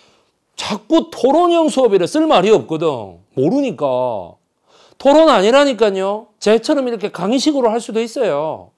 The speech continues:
자기 거 꼭 발표 안 해도 돼요. 발표할 기회가 널리고 널렸어요. 수업은 내 혼자 하는 게 아니거든요. 다른 분한테도 가서도 하고 저끼리도 하고 반드시 얼마 이상은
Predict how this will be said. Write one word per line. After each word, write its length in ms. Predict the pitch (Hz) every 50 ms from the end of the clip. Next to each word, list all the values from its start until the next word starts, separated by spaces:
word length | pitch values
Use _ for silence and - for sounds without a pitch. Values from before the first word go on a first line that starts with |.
| _ _ _ _ _ _ _ _ _ _ _ _ _ _ _ _ _ _ _ _ _ _ _ _ _ _
자기 300 | - 226 254 285 294 285
거 120 | 233 294 240
꼭 160 | 208 254 -
발표 320 | - 214 254 226 - 294
안 120 | 294 262 240
해도 180 | 240 226 254
돼요. 460 | 208 214 208 214 226 226 214 165 139 -
발표할 420 | 190 226 254 - 208 - 247 220
기회가 280 | 156 - 233 233 202 196
널리고 400 | 156 139 147 180 214 285 285 269
널렸어요. 640 | 202 151 147 160 196 190 - 175 160 156 143 123 - - - _
수업은 340 | - - 269 277 233 233 190
내 80 | 156
혼자 280 | 165 214 254 254 233 202
하는 160 | 180 170 156
게 60 | 143
아니거든요. 680 | 131 120 123 139 156 180 175 151 120 101 92 80 76 73 82 _ _ _ _ _ _ _ _ _ _ _ _ _ _ _ _ _ _ _ _ _ _ _
다른 260 | - 247 277 294 294
분한테도 380 | 302 311 302 277 202 220 214 208
가서도 360 | 214 220 214 262 254 214 208
하고 260 | 190 226 226 220 196 -
저끼리도 500 | - 196 208 - 302 294 285 220 214 180
하고 500 | 190 226 240 233 233 202 170 143 - - - _ _ _ _
반드시 800 | - 143 175 233 262 277 302 359 339 285 - - 294 262 247 220 -
얼마 360 | 202 175 156 170 180 220 214 202
이상은 560 | 165 147 - 180 170 165 185 220 240 233